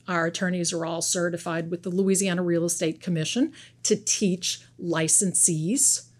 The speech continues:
Real estate agents are called licensees. And in order to maintain that license, they must take twelve hours of continuing education.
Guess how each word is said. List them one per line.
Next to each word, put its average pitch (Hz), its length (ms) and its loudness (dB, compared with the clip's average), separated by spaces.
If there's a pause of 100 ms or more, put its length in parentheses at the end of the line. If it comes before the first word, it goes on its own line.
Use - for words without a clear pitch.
(140)
Real 185 220 4
estate 180 340 0
agents 170 460 -4
are 170 60 -8
called 170 340 -8
licensees. 175 1000 -4 (180)
And 196 120 4
in 196 140 6
order 175 260 4
to 185 160 -4
maintain 180 640 0
that - 200 2
license, - 800 -2 (880)
they 175 220 4
must 160 260 0
take 165 160 -4
twelve 151 340 -4
hours 147 380 -6
of - 160 -10
continuing 147 540 -6
education. - 680 -12